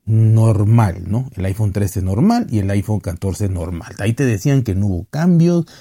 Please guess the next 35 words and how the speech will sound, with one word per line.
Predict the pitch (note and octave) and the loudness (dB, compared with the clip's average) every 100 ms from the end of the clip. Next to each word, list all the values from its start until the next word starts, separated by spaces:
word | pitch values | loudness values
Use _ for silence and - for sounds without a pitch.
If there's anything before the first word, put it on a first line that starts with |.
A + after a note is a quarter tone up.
| - _ | -20 _
y | - G#2+ | -8 -4
que | - | 0
no | G2+ G#2+ | 0 2
valía | G2+ G2 F#2+ | 2 0 0
la | F#2 | -2
pena | - D3 F3 D#3+ | -2 0 2 2
y | A#2+ | 0
que | G#2+ G2 F#2+ F2+ - _ | -2 -2 -4 -8 -12 _
era | - G#2 | -2 2
una | G#2+ | 2
estafa | - - - - G2 | 0 -2 -4 -2 -4
de, | F2+ F#2 - | -4 -6 -10
de, | - - - | -12 -12 -12
de, | - - - - - - | -12 -12 -12 -16 -20 -12
de | G2+ G2 | -8 -4
iPhone, | G2 F#2 - - | -2 -4 -6 -8
¿no? | G#2 C3+ - - _ | -6 -6 -10 -20 _
Y | E3+ | -4
también | F3 F3 F3+ | 0 2 2
tenemos | F3+ F#3 E3 | 2 2 2
el | D#3 | 2
iPhone | D#3 E3 | 2 2
catorce | D#3+ D3+ E3 E3+ | 0 0 0 0
Plus, | E3 A#3 | 0 0
que | - G2 | -2 -8
es | F#2 | -2
lo | A2 | 4
mismo | C3+ C#3+ C#3+ D3+ D3 | 6 8 8 6 4
que | D3+ | 0
el | |
catorce, | E3 E3+ A3 F3+ F#2+ | -2 -2 0 0 -2
nada | F#2 | -4
más | F2+ | -6
que, | - A2 | -2 -2
mm, | - G#2+ G2 | -2 -2 -4